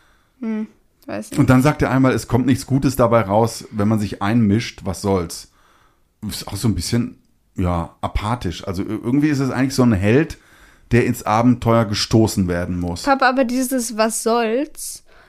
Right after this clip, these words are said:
Speaker 1: hast du grad so vorgetragen, als wär's so, da passiert irgendwas, ich will mich nicht ein-, äh, sch-, einmischen. Ach, was soll's, die machen da schon ihr Ding. Aber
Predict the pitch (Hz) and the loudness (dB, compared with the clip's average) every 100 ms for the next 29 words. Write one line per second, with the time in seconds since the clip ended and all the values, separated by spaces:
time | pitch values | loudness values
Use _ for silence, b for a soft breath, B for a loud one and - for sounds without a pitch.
0 | b 240 233 240 - 226 240 240 - 240 | b -4 -4 -6 -2 -2 0 -4 -2 -2
1 | 240 233 240 226 240 214 - 208 - - | -2 -6 -6 -6 -6 -6 -6 -6 -8 -4
2 | 220 226 226 226 220 B B B B 202 | -2 -2 -2 -4 -4 B B B B -4
3 | 208 220 214 - 247 262 - 247 240 220 | -2 -4 -6 -4 -2 0 0 -2 -2 -2
4 | 226 233 - 220 - 190 220 233 220 214 | -2 -2 -4 -10 -10 -8 -4 -4 -4 -6
5 | 214 156 214 214 - - - 214 214 - | -2 -2 -4 -6 -10 -12 -12 -10 -10 -10
6 | 220 214 _ _ 196 208 220 226 - 226 | -10 -10 _ _ -6 -4 -4 -4 -6 -8
7 | B B B B - 220 226 214 220 - | B B B B -4 -4 -2 -4 -2 2
8 | 214 208 - - 220 208 220 220 190 196 | 2 2 -4 -4 -2 -2 -2 -2 -2 -4
9 | 175 170 180 190 180 185 - 208 247 220 | -6 -6 -8 -6 -6 -6 0 2 2 0
10 | 226 | -4